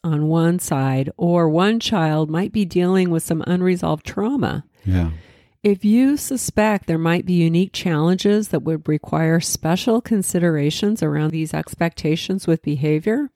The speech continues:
Speaker 1: I encourage you to get some outside perspective here.
Speaker 2: Mm.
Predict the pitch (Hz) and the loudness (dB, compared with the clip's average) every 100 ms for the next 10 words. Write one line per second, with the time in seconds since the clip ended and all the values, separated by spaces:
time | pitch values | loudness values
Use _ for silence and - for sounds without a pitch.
0 | _ _ _ _ _ _ - 214 277 339 | _ _ _ _ _ _ -2 2 4 2
1 | - 269 294 311 226 185 175 - - 196 | 0 0 0 0 2 2 0 -2 -2 -2
2 | 180 - - 180 - 180 - 160 160 - | -2 -2 0 -2 0 -4 -4 -6 -6 -6
3 | 135 - 104 90 85 85 82 80 78 | -6 -4 0 2 2 0 0 -4 -6